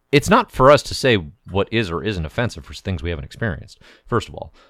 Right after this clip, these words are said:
um, I think that's kind of a slippery slope. Um, if you don't see it, that's fine. I think others might, and I, and I'm also, I'm not calling it incredibly offensive. I think it's callous, and I think it's,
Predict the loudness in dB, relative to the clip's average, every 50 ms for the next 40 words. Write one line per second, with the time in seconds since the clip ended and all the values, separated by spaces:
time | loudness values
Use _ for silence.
0 | _ _ -8 -4 -4 -4 -4 -4 -2 -2 0 0 0 -2 -2 -4 -6 -6 -4 -4
1 | -4 -6 -10 -12 -14 -20 _ _ -16 -12 -8 -8 -6 -8 -8 -14 -12 -12 -6 -2
2 | -2 0 0 -2 -6 -12 -16 -16 -18 _ _ _ _ -2 -2 -2 0 -2 -4 -8
3 | -10 -12 _ _ _ _ -8 -2 0 0 0 0 -2 -2 -4 -4 -4 -8 -10 -2
4 | 0 0 0 0 -2 -4 -4 -4 -4 -6 -6 -6 -6 -4 -2 -2 -2 -4 -6 -8
5 | -4 0 0 0 2 0 -2 -2 -2 -2 0 2 2 2 2 2 0 0 -4 -4
6 | -6 _ _ -8 -6 -2 0 0 -2 -2 _ _ _ _ _ _ _ _ -8 -6
7 | -2 0 0 0 0 0 -2 -4 -4 -6 -8 -2 -2 -2 -2 -2 -6 -10 -10 -12
8 | -16 _ _ -4 -2 -2 -2 -2 -4 -10 -10 -10 -10 -12 -12 -8 -8 -6 -4 -4
9 | -6 -6 -10 -10 -4 0 2 2 2 2 0 -4 -8 -10 -12 -16 -20 _ _ _
10 | _ _ _ _ -6 -4 -2 -2 -2 -2 -2 -4 -4 -2 -2 -4 -4 -4 -10 -14
11 | -14 -16